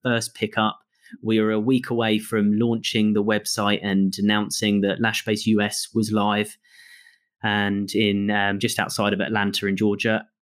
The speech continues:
And then obviously coronavirus got very, very serious, very, very quick. We had to fly home as quick as we could. And ever since then, I think March the twenty-third, I think it was,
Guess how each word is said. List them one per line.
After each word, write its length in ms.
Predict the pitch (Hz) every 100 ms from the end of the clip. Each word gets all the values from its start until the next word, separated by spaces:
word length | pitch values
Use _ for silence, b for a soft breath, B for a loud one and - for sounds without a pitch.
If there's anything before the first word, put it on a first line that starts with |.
| _ -
And 560 | 110 107 110 107 107 110 -
then 460 | 117 110 110 110 - 110
obviously 300 | 110 110 110
coronavirus 720 | - 113 113 107 113 110 -
got 180 | 107 123
very, 320 | 117 120 113
very 200 | 113 113
serious, 420 | 110 123 117 110
very, 280 | 110 120 110
very 220 | 107 110
quick. 400 | 107 - 117 - - -
We 200 | 113 110
had 220 | 110 107 -
to 400 | 113 107 107 104 _ _ _ _
fly 300 | - 127 117
home 280 | 104 113 113
as 80 | 107
quick 220 | - 117
as 80 | 107
we 100 | 110
could. 360 | 107 120 117 - _ _ _ _
And 420 | 117 113 113 110 107 -
ever 220 | 127 123
since 380 | 113 120 110 110
then, 300 | 120 117 120
I 60 | 104
think 180 | 117 110
March 440 | 113 113 87 -
the 80 | 107
twenty-third, 720 | - 120 113 110 120 117 107
I 40 |
think 260 | 95 107 101
it 100 | 101
was, 420 | 110 120 123 -